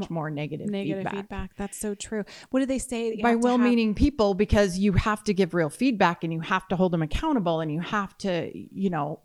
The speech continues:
Speaker 2: but it's every little time is
Speaker 1: Yeah.
Speaker 2: a, a chip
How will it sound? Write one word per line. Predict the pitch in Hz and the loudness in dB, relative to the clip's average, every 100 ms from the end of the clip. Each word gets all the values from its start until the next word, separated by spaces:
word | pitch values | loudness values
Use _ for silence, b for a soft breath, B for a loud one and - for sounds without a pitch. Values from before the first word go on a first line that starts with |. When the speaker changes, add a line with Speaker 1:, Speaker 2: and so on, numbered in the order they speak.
| 165 - _ - | -8 -8 _ -6
Speaker 2:
but | 233 180 175 - - - - _ _ _ _ _ - | -2 -2 -4 -6 -6 -6 -12 _ _ _ _ _ -6
it's | 185 175 175 - - | 0 0 0 -2 0
every | 185 175 180 | 0 0 0
little | 170 175 160 151 | 0 -2 -2 -4
time | - 233 131 - 151 | -4 -4 -4 -6 -8
is | 160 - | -8 -8
Speaker 1:
Yeah. | 175 151 - 156 - - | -8 -10 -6 -6 -8 -12
Speaker 2:
a, | |
a | 151 - | -12 -6
chip | - 143 | -4 -4